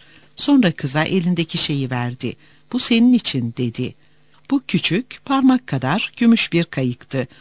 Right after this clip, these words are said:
Üzerine düşen ışık sanki onu kendine çekiyordu. Dünya sertleşip de katı bir maddeye dönüştüğünde mavi bir taş toprağın altına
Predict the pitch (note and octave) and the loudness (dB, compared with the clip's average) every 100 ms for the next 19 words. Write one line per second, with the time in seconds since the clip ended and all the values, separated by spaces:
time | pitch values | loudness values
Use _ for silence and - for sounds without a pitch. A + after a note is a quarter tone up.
0 | _ A#3 A#3+ B3+ C4 C4 G3 - F#3+ C#3 | _ -2 2 2 2 0 -4 -2 0 0
1 | - F#3+ - A3+ G#3+ F3 E3+ F#3 E3+ D3 | 0 -4 -2 -2 0 0 0 0 0 0
2 | C#3+ C#3+ C3 B2 - C3 B2+ B2 C3 C3 | 0 -2 -2 -6 -6 -6 -6 -6 -8 -10
3 | _ _ _ _ _ _ _ C4 C4+ C#4 | _ _ _ _ _ _ _ 2 4 2
4 | D4 - G3 - G3 - - D3 C#3 F#3 | 0 -2 -4 -2 -4 -4 -4 -4 -2 -4
5 | - A3 D#3+ C#3+ C#3+ C3 C#3+ C#3 B2 A#2+ | -4 -2 -2 0 -4 -2 -4 -4 -4 -6
6 | - B2 A#2 A#2+ F#3 B3 - _ E3 E3+ | -8 -8 -8 -6 -6 -8 -18 _ 0 0
7 | A3 A3 A3 - G3 - F#3 E3+ D#3+ D#3+ | -2 -2 -6 -4 -4 -2 -4 -4 -2 -2
8 | D3+ C3 - B2+ D3+ | -2 -4 -6 -4 -4